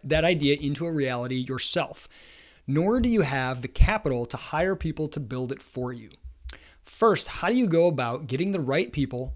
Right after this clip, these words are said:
to buy into your idea? Second, how would you proceed in building your idea, even a wireframe model? Um, wireframe model makes me think it must be a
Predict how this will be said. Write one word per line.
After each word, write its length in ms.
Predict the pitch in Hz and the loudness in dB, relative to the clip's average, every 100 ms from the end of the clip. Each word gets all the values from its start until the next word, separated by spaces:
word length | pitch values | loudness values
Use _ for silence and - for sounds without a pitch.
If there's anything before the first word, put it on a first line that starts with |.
| - | -8
to 120 | 127 | -8
buy 320 | 110 131 156 | -6 -4 0
into 480 | 185 175 156 151 165 | 0 0 -2 -2 -2
your 260 | 147 139 147 | -2 -2 -2
idea? 440 | 156 113 110 110 _ - - _ | -2 -4 -10 -14 _ -20 -20 _
Second, 520 | - - 214 208 139 - | -2 2 4 2 -2 -4
how 240 | - 165 | -4 0
would 120 | 185 170 | 0 0
you 80 | |
proceed 520 | - 170 - 139 135 135 | -4 -2 -2 0 0 -2
in 220 | 131 123 | -6 -2
building 340 | 143 160 143 | 0 2 0
your 160 | 123 113 | 0 -4
idea, 420 | 110 113 110 104 - - _ - | -6 -8 -12 -14 -20 -20 _ -6
even 280 | 156 175 170 | -2 -2 -2
a 40 | |
wireframe 840 | 165 135 135 135 135 135 127 127 123 - | -4 -4 -2 -4 -4 -4 -4 -4 -8 -6
model? 400 | 131 117 107 110 _ _ 117 | -6 -6 -8 -14 _ _ -8
Um, 380 | 117 117 113 - _ - | -6 -6 -8 -12 _ -10
wireframe 480 | 123 120 117 123 117 | -6 -6 -6 -8 -6
model 260 | 117 117 113 | -6 -4 -6
makes 260 | 113 110 | -8 -10
me 80 | 120 | -10
think 280 | 113 117 113 | -10 -12 -12
it 160 | 123 120 | -12 -10
must 240 | 117 - | -10 -8
be 180 | 120 123 | -8 -6
a 280 | 120 120 | -4 -4